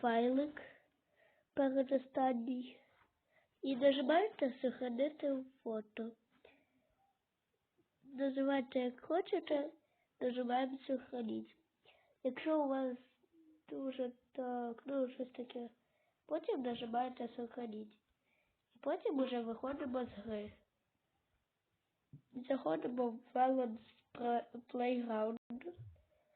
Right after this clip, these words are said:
Так, ну і ось ми вже в грі. Нажимаємо Mod Editor.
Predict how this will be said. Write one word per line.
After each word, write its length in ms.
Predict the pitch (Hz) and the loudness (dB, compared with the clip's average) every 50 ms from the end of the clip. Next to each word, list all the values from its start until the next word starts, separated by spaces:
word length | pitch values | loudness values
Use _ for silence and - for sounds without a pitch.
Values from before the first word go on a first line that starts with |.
| - _ _ _ _ _ | -20 _ _ _ _ _
Так, 300 | _ 285 269 254 254 - 240 | _ -2 0 0 -2 -4 -4
ну 260 | 247 277 294 311 302 - - | -2 -2 -2 -2 -4 -4 -2
і 240 | 311 294 285 277 - - | 2 2 2 2 2 6
ось 340 | 285 349 427 403 - - | 6 6 6 6 2 -4
ми 240 | 294 247 247 294 320 | -2 0 2 2 2
вже 340 | 330 320 294 269 262 294 294 | 2 0 0 4 8 8 8
в 100 | 294 262 | 8 6
грі. 340 | 254 233 220 226 214 202 - - - _ _ _ - - _ - | 2 0 0 0 0 -2 -2 -8 -18 _ _ _ -20 -20 _ 0
Нажимаємо 680 | 254 269 277 277 294 285 320 370 440 494 453 339 277 | 2 4 4 4 0 6 6 8 8 8 6 6 4
Mod 380 | 233 226 285 285 277 220 - - | 6 8 6 6 6 4 0 0
Editor. 720 | - 240 247 - - - 233 226 - - 285 294 320 349 | 2 2 2 2 0 -4 -4 -4 2 6 6 8 8 6